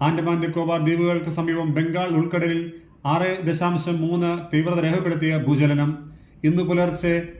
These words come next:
പന്ത്രണ്ട് പതിനൊന്നോടെയാണ് ഭൂചലനമുണ്ടായത്. നാഷണൽ സെന്റർ ഫോർ സീസ്മോളജിയുടെ കണക്കനുസരിച്ച്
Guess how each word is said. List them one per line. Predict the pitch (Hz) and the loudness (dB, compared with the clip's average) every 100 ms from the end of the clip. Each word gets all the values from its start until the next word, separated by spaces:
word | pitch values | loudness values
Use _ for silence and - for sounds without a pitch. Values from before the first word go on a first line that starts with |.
| - | -2
പന്ത്രണ്ട് | 156 175 180 180 | 0 0 0 0
പതിനൊന്നോടെയാണ് | 170 170 170 170 170 165 170 156 | 0 0 0 2 0 0 -4 0
ഭൂചലനമുണ്ടായത്. | 143 160 170 160 151 139 143 139 143 151 - - - - - - - - | 2 4 2 2 0 2 0 0 -2 -6 -14 -20 -20 -20 -20 -20 -16 -2
നാഷണൽ | 147 180 - 196 190 | 0 0 0 0 0
സെന്റർ | 180 190 | 0 -2
ഫോർ | - 180 175 | 0 -2 -2
സീസ്മോളജിയുടെ | - 170 180 185 180 175 175 | 0 -2 -2 -4 -2 0 -2
കണക്കനുസരിച്ച് | 165 170 180 165 165 160 | -4 -4 -2 0 -2 -2